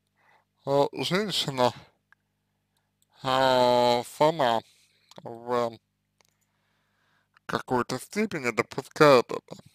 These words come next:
То есть она сама в какой-то степени, а, считает, что, а, вот,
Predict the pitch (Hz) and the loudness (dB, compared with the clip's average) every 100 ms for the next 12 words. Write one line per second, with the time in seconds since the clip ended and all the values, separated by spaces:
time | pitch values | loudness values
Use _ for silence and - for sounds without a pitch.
0 | _ - 120 123 127 120 123 127 139 127 | _ -16 -6 -4 -2 -2 -4 0 0 -2
1 | _ _ - 127 _ - - - - 202 | _ _ -10 -10 _ -14 -14 -18 -6 -6
2 | 190 135 117 113 _ _ _ _ _ _ | -6 -12 -12 -14 _ _ _ _ _ _
3 | _ _ - - - - - - _ _ | _ _ -14 -8 -4 -4 -6 -12 _ _
4 | _ - - 143 131 165 180 165 113 - | _ -12 -6 -6 2 6 8 6 2 -2
5 | - _ _ _ - - - 139 131 _ | -20 _ _ _ -20 -14 -4 -2 -2 _
6 | _ _ _ _ _ _ _ _ - - | _ _ _ _ _ _ _ _ -20 -10
7 | - - - - | -8 -6 -8 -10